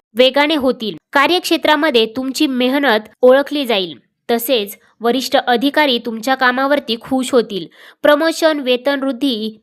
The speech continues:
तसेच नवीन प्रोजेक्टची जबाबदारी तुम्हाला या काळामध्ये बनू शक-, या काळामध्ये मिळू शकते. तसे योग देखील बनत आहेत.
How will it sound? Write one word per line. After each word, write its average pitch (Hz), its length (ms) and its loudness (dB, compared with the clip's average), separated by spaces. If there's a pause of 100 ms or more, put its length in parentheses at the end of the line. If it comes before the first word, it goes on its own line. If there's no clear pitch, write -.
तसेच 254 420 0
नवीन 233 340 -2
प्रोजेक्टची 269 500 0
जबाबदारी 240 520 2
तुम्हाला 285 460 0
या 220 220 0
काळामध्ये 254 540 0
बनू 226 280 0
शक-, 226 380 -6
या 233 220 0
काळामध्ये 269 500 0
मिळू 240 260 -2
शकते. 226 500 -4
तसे 220 200 -4
योग 233 320 2
देखील 277 300 -4
बनत 220 340 -4
आहेत. 202 260 -4